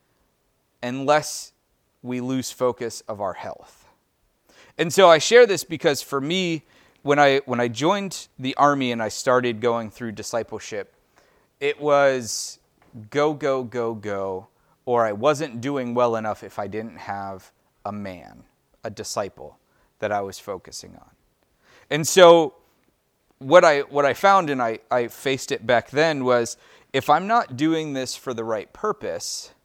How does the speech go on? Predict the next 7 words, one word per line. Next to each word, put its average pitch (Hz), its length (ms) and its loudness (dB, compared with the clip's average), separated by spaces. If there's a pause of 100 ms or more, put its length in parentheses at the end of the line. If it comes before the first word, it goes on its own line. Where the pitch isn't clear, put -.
(840)
I'm 113 280 -4
doing 143 420 -4
something 117 420 -10
that's 98 240 -12
unhealthy. 101 760 -16 (1160)
For 107 80 -10
myself. 92 580 -14